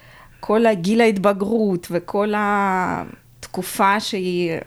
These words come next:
יש לך גם עלייה וגם גיל ההתבגרות, הכל ביחד, וזה,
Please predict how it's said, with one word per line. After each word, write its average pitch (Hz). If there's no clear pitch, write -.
יש -
לך -
גם 180
עלייה 208
וגם 180
גיל 220
ההתבגרות, 180
הכל 254
ביחד, 185
וזה, 185